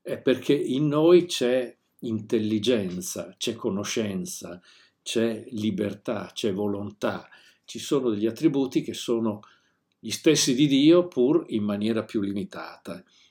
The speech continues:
mentre in tutte le altre cose, eh, no, non, non c'è lo stesso livello di, di pienezza, di perfezione. San Tommaso spiega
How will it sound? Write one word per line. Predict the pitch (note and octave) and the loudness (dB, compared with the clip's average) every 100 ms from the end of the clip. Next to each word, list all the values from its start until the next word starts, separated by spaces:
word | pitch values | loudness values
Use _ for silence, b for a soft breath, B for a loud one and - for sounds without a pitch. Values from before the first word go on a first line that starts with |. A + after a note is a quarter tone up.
| b | b
mentre | - C3+ C3 A2 | -6 -2 -2 -2
in | G#2+ | 0
tutte | B2+ D3+ A2+ | 2 2 2
le | |
altre | A2+ A2+ F3+ | 0 2 0
cose, | F3 A#2+ A2+ C3 D#3 G#2+ | 2 0 -2 -2 -2 -4
eh, | G#2 G2+ - b b b _ | -8 -10 -12 b b b _
no, | A2 - | -12 -10
non, | G#2+ G#2+ - | -8 -8 -10
non | - A2 A2 | -6 -6 0
c'è | - C3 | 2 4
lo | A#2+ | 2
stesso | - A#2 - A2+ | 0 -4 -2 -2
livello | F#2+ G#2 G#2+ G#2 G#2+ G2 G2 | -2 0 0 0 0 0 -2
di, | F#2 F#2 - G#2 E2+ - _ | -4 -10 -12 -20 -20 -20 _
di | - F#2+ | -16 -14
pienezza, | - G2+ F#2+ F#2 - F2 | -6 -4 -4 -6 -10 -12
di | D#2+ F2+ | -14 -12
perfezione. | F#2+ F2 F#2 - F2+ D#2+ E2 - _ B B B B | -12 -12 -14 -12 -14 -14 -20 -20 _ B B B B
San | - B2+ B2+ | -4 -4 2
Tommaso | F3+ D#3 D3 D3 | 2 4 2 0
spiega | D3 - B2 A2+ G#2+ C3 B2 | -2 -2 4 4 4 0 -2